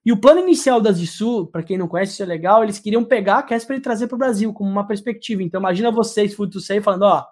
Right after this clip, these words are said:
queremos abrir unidade de negócio, ah, aqui no Brasil." Não era um momento interessante o Brasil,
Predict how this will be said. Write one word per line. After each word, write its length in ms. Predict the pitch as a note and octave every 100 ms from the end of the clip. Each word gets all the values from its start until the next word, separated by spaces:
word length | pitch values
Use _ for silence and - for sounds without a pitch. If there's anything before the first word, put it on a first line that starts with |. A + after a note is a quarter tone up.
| _ _ _
queremos 280 | - F3 G3
abrir 180 | F#3 G3
unidade 360 | G3+ G3 F#3+ F#3
de 60 |
negócio, 680 | G#3 F3+ F#3 F3+ G#3+ G#3+ A3 B3
ah, 580 | G3 F#3+ F#3 F#3 F3+ F3+
aqui 180 | F3 G3
no 60 |
Brasil." 420 | F#3+ A3 F3 D#3 - _ _ _
Não 200 | G3 B3
era 100 | C4
um 40 | A#3+
momento 300 | A3+ G#3+ G#3
interessante 600 | G3 G#3 G3 G3+ A3+ A3+
o 40 |
Brasil, 540 | G3+ G3 E3+ F#3+ D4